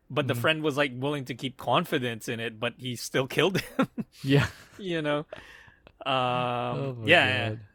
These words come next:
Speaker 1: So, um, yeah, so it, it just kind of spirals out from there, and then eventually, like, uh,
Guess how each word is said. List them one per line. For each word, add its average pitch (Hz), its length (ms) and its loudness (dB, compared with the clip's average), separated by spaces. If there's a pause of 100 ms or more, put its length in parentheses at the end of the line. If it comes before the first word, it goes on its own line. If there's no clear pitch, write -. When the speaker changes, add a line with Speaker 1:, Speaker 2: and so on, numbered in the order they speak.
Speaker 1:
So, 127 880 -2
um, 127 440 2
yeah, 190 200 4
so 190 160 -2
it, 185 60 4 (140)
it 185 140 0
just 185 200 -6
kind 220 220 0
of 160 200 -2
spirals 143 1000 0
out 123 300 4
from 127 240 -8
there, 123 480 2
and 120 140 -4
then 123 220 -2 (580)
eventually, 147 840 2
like, 127 360 -2 (140)
uh, 139 260 2